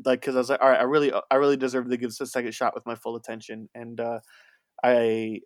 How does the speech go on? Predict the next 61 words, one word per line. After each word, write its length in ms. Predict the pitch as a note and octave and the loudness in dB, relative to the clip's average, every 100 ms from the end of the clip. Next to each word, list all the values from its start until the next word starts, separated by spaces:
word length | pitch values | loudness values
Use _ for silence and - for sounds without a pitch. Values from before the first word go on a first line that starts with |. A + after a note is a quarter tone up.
| - | -6
I 60 | |
rewatched 760 | A#2 B2+ C3 A#2 A#2 A2+ - - - _ | -4 0 0 2 0 -2 -8 -16 -20 _
when 180 | B2 B2+ | -4 -2
I 200 | A#2 A2+ _ - | 0 -4 _ -4
pulled 200 | B2+ A2+ | -2 0
out 100 | F#2+ | -2
my 120 | A2 | -2
laptop 500 | A2 G2 - F#2+ - | -2 -4 -6 -8 -8
to 80 | A2+ | -10
the 160 | A2 | -8
end, 300 | G#2 G#2 G2+ - | -10 -12 -16 -14
and 140 | A2 | -10
I 80 | A2 | -8
was 120 | A2 | -8
like, 220 | A#2 A2+ _ _ _ _ _ _ _ _ - D#4+ | -8 -8 _ _ _ _ _ _ _ _ -2 2
"Okay, 240 | C4+ A#3+ | 6 8
like, 260 | B3 B3+ - | 6 2 -2
this 180 | A3+ C4 | -2 0
is 160 | E4+ B3+ | 2 2
better." 460 | E3+ F3+ D#3 B2+ - _ _ - | 8 8 8 2 -2 _ _ -2
Um, 500 | C3+ C3 B2 A#2 B2+ | 2 2 0 -6 -8
but 100 | D3 | -6
this 180 | F3 F3+ | -4 -6
is 100 | F3+ | -2
not 220 | E3 D#3 | 6 6
an 60 | D3 | 4
eight 120 | C#3+ | -2
point 220 | C3 C3+ B2 | -2 -4 -2
three 160 | B2+ | -4
movie. 420 | B2 A#2+ A#2 A#2 - | -4 -4 -6 -8 -4
I 60 | D3 | -2
think 140 | G#3+ | 2
I 40 | G3 | 4
would 140 | E3 | 4
pro-, 160 | - D#3 | 4 4
initially 400 | D3 D3+ - D#3+ | 4 -2 -2 0
would 100 | C#3+ | 2
have 80 | B2+ | 2
landed 320 | B2+ B2+ A#2+ | 2 0 -2
in, 140 | B2+ A#2+ | -4 -4
like, 200 | A#2 A#2 | -8 -2
low 180 | B2 B2 | 0 0
side 220 | B2 A#2 | 0 -2
of 80 | A2+ | -4
it's 160 | A2 | -6
okay, 380 | A#2 - A2 G#2+ | -8 -6 -6 -6
and 80 | A#2 | -8
now 120 | A#2 | -6
I'm 80 | A#2 | -6
in 80 | A2+ | -8
low 140 | A2 | -10
side 200 | A2 G#2+ | -8 -8
of 60 | G#2+ | -8
liked 260 | G#2+ G#2+ A2 | -10 -10 -10
it. 160 | A2 _ _ _ _ _ | -12 _ _ _ _ _
Um, 540 | A#2 A2 G#2 G#2 G#2+ A2 _ _ _ - | -6 -4 -4 -8 -12 -18 _ _ _ 2
I, 80 | F#3+ - | 2 4
I 120 | F3+ | 2
think 200 | G#3+ B3 | 4 2
it's 140 | G#3+ | 2
smart 440 | - - D#3 G#3+ | 2 2 6 4